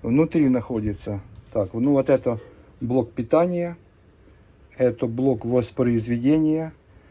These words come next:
а с правой стороны блок записи. Блок записи. Ну и тут,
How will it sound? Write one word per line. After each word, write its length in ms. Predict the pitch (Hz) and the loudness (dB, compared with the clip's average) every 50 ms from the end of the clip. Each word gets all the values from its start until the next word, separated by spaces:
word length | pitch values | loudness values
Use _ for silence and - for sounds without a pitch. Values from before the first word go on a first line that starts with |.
| - - - _ _ - | -20 -20 -20 _ _ -8
а 180 | - - 120 113 | 0 0 0 0
с 100 | - - | 0 -6
правой 420 | - - 135 147 165 170 170 165 | -2 2 4 6 6 6 4 2
стороны 520 | 156 - - - 156 147 151 151 156 156 147 | -2 -2 -4 -2 -2 0 2 2 2 0 0
блок 320 | 131 123 123 139 135 123 | 0 -2 -2 -2 -2 -2
записи. 680 | 117 107 117 107 98 - - 92 - - - - 87 - _ _ _ _ _ - - _ - _ _ _ _ _ _ _ _ _ _ _ - _ _ _ - _ _ _ _ _ _ _ _ _ _ - - - - - - _ _ _ _ - | -2 0 2 2 2 0 -6 -14 -14 -14 -16 -16 -16 -16 _ _ _ _ _ -20 -20 _ -20 _ _ _ _ _ _ _ _ _ _ _ -20 _ _ _ -20 _ _ _ _ _ _ _ _ _ _ -20 -20 -20 -20 -20 -20 _ _ _ _ -8
Блок 240 | 98 117 127 117 104 | -4 -4 -4 -4 0
записи. 580 | 101 104 90 - - - - - - - - - - - - | 0 0 0 0 -4 -16 -18 -16 -16 -16 -16 -18 -18 -14 -8
Ну 180 | - 135 160 170 | -4 -2 0 0
и 100 | 156 143 | 0 -2
тут, 240 | 135 - 156 151 | -2 -4 -8 -10